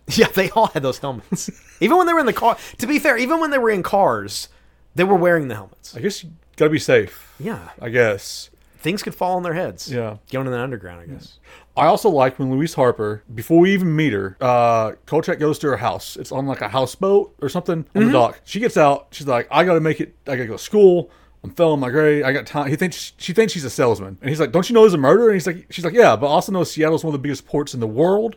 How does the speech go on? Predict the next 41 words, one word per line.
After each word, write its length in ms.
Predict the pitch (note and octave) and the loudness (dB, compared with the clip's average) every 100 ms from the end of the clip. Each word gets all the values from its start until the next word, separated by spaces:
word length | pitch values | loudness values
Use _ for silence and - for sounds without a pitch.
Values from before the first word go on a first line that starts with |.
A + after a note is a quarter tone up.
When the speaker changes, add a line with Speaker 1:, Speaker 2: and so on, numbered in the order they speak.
| - | -2
Speaker 2:
And 100 | D3+ | 0
that 80 | F3+ | 2
guy's 180 | F#3 | 0
probably 340 | - F#3 F3 F3 | 0 0 2 0
in, 200 | F3 D3+ - | -4 -8 -4
like, 320 | D#3 D3 - | -2 -2 -6
Hong 220 | - D#3 | -6 -4
Kong 260 | C#3+ D3+ B2 | -2 -2 -2
by 80 | G2 | -8
now." 200 | G2+ - | -14 -12
Speaker 1:
Mm-hmm. 260 | D3 E3 B3 - D3 | -6 -6 -6 -10 -4
Yeah, 120 | F#3 | -2
Speaker 2:
Yeah. 60 | C3+ | -2
Speaker 1:
she's 200 | B2+ - | -6 -4
unconcerned. 460 | G3 G#3+ F#3+ A2 - - | -4 -2 -4 -4 -8 -4
Speaker 2:
Yeah, 200 | C3 A#2 _ | -4 -4 _
she's 400 | D3+ D3+ D3+ - | -4 -4 -4 -10
Speaker 1:
And 80 | C3 | -4
Speaker 2:
realistic. 440 | D3 B2+ - - | -2 -2 -4 -4
Yeah. 100 | - | 0
Speaker 1:
it, 120 | A3 | 2
it 160 | G#3+ B3 | 0 -4
takes, 400 | - C#4 C4 - | -4 -4 -6 -10
it 140 | G3+ | -10
takes 400 | - G#3 - - G#3 | -6 -6 -6 -12 -10
a 100 | D3+ | -10
couple 460 | - D#3 D3+ D#3 | -6 -6 -4 -8
people 320 | C#3+ D#3+ D3 | -8 -10 -8
she 200 | C3+ C3+ B2+ | -10 -10 -8
knows 240 | A#2+ A2 | -8 -10
to 100 | A#2 | -12
get 160 | G#2+ G#2+ | -14 -14
killed 260 | A#2+ G#2 | -12 -12
before 280 | F#2+ - B2 | -14 -16 -14
she 160 | - A#2 | -12 -12
really 540 | A2+ A#2+ A2+ G#2+ G#2 | -10 -10 -10 -12 -10
is 140 | - - | -6 -6
proactive 760 | - F3+ F3+ D#3+ D3+ - C3 | 0 2 4 2 0 -6 -12
in 80 | A2+ | -10
stopping 520 | - C#3+ B2+ - | -6 -4 -4 -6
him. 80 | F#2 | -20